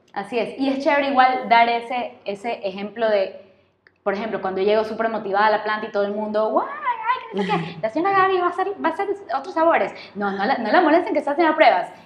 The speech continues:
Speaker 1: Y los días, en cambio, que llego súper desanimada, es chévere porque ellas me ven y de repente me dicen, "No, pero señora Gaby, vamos, que ni sé qué".
Speaker 2: Te
Speaker 1: Ya,
Speaker 2: animan.
Speaker 1: no importa, te, te lo juro, o sea,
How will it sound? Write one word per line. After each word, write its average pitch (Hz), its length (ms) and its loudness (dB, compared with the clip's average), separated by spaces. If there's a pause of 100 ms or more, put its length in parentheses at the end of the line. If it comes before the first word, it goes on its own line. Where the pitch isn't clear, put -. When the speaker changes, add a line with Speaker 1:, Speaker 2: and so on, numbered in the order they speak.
Speaker 1:
Y 220 80 -6
los 202 180 -2
días, 262 220 -2
en 269 80 0
cambio, 269 260 2
que 240 140 -2
llego 254 560 -2 (280)
súper 233 300 -4
desanimada, 214 1000 -2 (200)
es 233 140 -10
chévere 277 300 -2
porque 220 560 -6 (580)
ellas 247 300 -2
me 233 120 4
ven 247 280 6
y 240 60 2
de 233 60 4
repente 233 320 2
me 247 100 -4
dicen, 262 200 -2
"No, 339 320 6
pero 294 140 2
señora 277 340 0
Gaby, 320 300 4
vamos, 339 440 8
que 285 60 2
ni 262 100 -2
sé 254 160 -8
qué". 320 300 6
Speaker 2:
Te - 60 -10
Speaker 1:
Ya, 175 80 -2
Speaker 2:
animan. 202 380 6
Speaker 1:
no 339 120 8
importa, - 460 8 (100)
te, - 60 -20 (100)
te 220 160 -2
lo 208 120 0
juro, 277 260 6
o 208 40 2
sea, 214 460 2